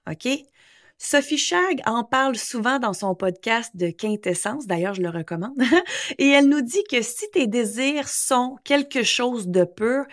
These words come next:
ils sont faits pour être réalisés. C'est important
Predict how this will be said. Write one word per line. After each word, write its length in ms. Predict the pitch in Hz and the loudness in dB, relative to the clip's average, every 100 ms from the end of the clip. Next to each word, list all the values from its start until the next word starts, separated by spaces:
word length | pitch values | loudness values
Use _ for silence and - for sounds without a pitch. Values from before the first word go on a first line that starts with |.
| - _ | -18 _
ils 140 | 226 | -2
sont 220 | 214 262 240 | 0 -2 0
faits 240 | 311 311 | -2 -2
pour 180 | 226 202 | -2 0
être 220 | 226 226 | 0 -2
réalisés. 640 | 180 208 202 185 170 180 - | 0 2 4 2 -2 -6 -6
C'est 220 | - 240 | -4 2
important 460 | 269 269 269 - | 2 4 -2 0